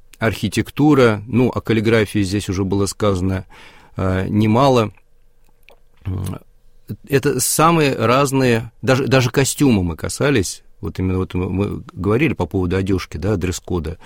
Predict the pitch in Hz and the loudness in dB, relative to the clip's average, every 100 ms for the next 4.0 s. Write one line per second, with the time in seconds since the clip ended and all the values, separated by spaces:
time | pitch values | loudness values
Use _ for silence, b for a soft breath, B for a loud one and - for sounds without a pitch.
0 | B B B B 92 117 123 135 135 - | B B B B -2 0 2 0 0 2
1 | 170 107 95 92 98 90 80 - - 135 | 2 2 0 -2 -2 -2 -4 -8 -14 -14
2 | 104 87 85 87 92 - _ - 87 101 | -8 -8 -8 -8 -14 -18 _ -8 -4 -4
3 | - 101 95 95 110 - 113 - 151 92 | -2 -2 0 0 -2 -2 -4 2 2 2